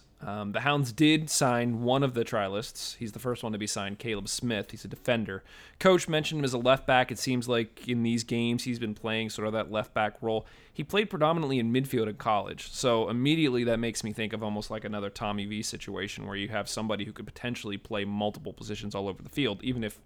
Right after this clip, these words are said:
you know, the intention right now is to play him at left back. He had a couple of call-ups to the U seventeen, U twenty national team.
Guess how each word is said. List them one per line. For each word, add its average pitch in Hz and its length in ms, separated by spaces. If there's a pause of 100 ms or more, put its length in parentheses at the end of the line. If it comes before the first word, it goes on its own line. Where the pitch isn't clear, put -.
(140)
you 113 120
know, 98 80
the 98 100
intention 107 380
right 104 100
now 104 220
is - 80
to - 80
play - 200
him 101 80
at 101 100
left 101 200
back. 101 300 (500)
He 160 60
had 156 80
a 151 40
couple 170 220
of 151 60
call-ups 143 400
to 131 60
the 127 100
U 131 100
seventeen, 127 480
U 120 100
twenty 120 240
national 110 400
team. 110 380